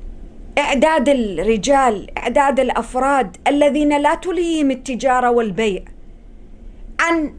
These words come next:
الأغراض والمقاصد التي لأجلها خلقوا على هذه الأرض، ذكر الله وإقام الصلاة وإيتاء الزكاة. وأن العمل والكسب هذا عمل صالح،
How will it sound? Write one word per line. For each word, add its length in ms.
الأغراض 640
والمقاصد 960
التي 380
لأجلها 580
خلقوا 460
على 220
هذه 420
الأرض، 260
ذكر 360
الله 460
وإقام 540
الصلاة 600
وإيتاء 600
الزكاة. 440
وأن 400
العمل 600
والكسب 800
هذا 320
عمل 380
صالح، 720